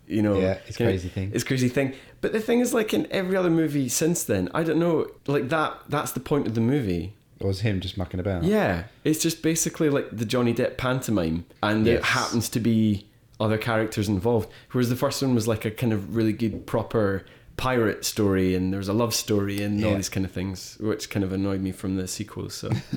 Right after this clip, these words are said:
Speaker 2: <laughs>
Speaker 1: I've only seen the second one. What was that one called? Dead Man's Chest.
Speaker 2: There was that on Stranger Tides.
Speaker 1: The World's End.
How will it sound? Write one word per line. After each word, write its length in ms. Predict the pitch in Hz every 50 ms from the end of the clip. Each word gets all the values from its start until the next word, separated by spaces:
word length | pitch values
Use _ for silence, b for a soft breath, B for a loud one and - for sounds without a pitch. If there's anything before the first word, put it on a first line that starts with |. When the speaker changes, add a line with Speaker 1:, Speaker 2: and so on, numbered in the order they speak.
| -
Speaker 2:
<laughs> 340 | - - 262 - - - -
Speaker 1:
I've 140 | - 113 117
only 160 | 135 127 113
seen 240 | 107 - 117 110 104
the 40 | 101
second 360 | - - 110 104 - - 101
one. 160 | 92 90 92 98
What 140 | 107 107
was 80 | - -
that 120 | 110 101
one 120 | - - 101
called? 360 | - - 110 110 110 - - - _ _ -
Dead 180 | 101 98 95
Man's 260 | 98 95 95 95 98
Chest. 560 | - - - 107 104 107 107 - - - - - _ _ _ -
Speaker 2:
There 140 | - 98 92 95
was 140 | 92 95
that 300 | - - 110 113 - - - - -
on 140 | 98 95 95
Stranger 400 | - - - 101 98 95 92 90
Tides. 720 | - - - 90 90 87 87 87 87 90 - - - - - - - -
Speaker 1:
The 60 | 95
World's 320 | 98 101 95 92 87 - 92
End. 400 | 87 87 87 87 87 85 -